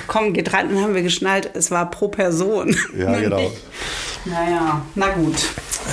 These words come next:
Speaker 2: Ja.
Speaker 1: Ah ja, hier waren wir in der Schaubühne.
Speaker 2: Ja, das war schön.
Speaker 1: Das war
Speaker 2: Ödipus.
Speaker 1: dieses Jahr, ne?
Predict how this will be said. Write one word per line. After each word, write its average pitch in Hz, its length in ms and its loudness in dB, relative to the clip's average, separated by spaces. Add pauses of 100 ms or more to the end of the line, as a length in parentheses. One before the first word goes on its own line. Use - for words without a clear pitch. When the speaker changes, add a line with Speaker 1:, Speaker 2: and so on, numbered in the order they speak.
(200)
Speaker 2:
Ja. 95 580 2 (140)
Speaker 1:
Ah 277 180 2
ja, 151 340 0
hier 208 120 0
waren 196 140 2
wir 180 80 0
in 151 60 0
der 151 80 2
Schaubühne. 220 760 0 (320)
Speaker 2:
Ja, 85 240 4
das 120 220 0
war - 60 0
schön. 104 360 2 (160)
Speaker 1:
Das 208 180 2
war 202 100 4
Speaker 2:
Ödipus. 202 340 2
Speaker 1:
dieses - 200 -2
Jahr, 147 220 2
ne? 185 200 4